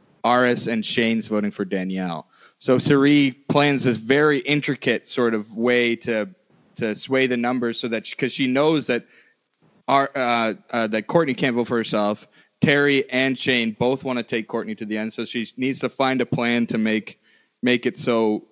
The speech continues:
just these three numbers can get Courtney out. And it, it's really complex, and it's one of the most strategic moves up to this point in Survivor. I mean, it's been talked and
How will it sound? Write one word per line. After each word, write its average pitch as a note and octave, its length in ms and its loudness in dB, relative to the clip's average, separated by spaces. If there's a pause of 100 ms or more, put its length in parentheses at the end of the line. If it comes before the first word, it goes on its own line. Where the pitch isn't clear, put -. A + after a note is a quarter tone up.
(100)
just C3 280 -2
these A#2+ 240 0
three C3 220 0
numbers A2 320 0
can A2 200 -4
get G2 240 -2
Courtney G2+ 360 -8
out. G2+ 240 -4 (1300)
And D3 160 2
it, D3 160 0
it's D3 240 -2
really E3+ 340 4
complex, C#3 540 0
and B2+ 80 0
it's A2+ 120 -2
one D#3+ 200 2
of D#3 80 2
the C#3 60 2
most C3 260 2
strategic C#3+ 720 -2 (420)
moves C#3+ 640 4 (120)
up D3+ 200 2
to D#3 80 0
this A#2+ 200 0
point C#3 340 0
in A#2 100 -2
Survivor. A2 640 -2 (300)
I D#3 60 -2
mean, E3 140 2
it's F3 160 0
been D#3 240 -2
talked B2+ 340 -2
and B2 180 -4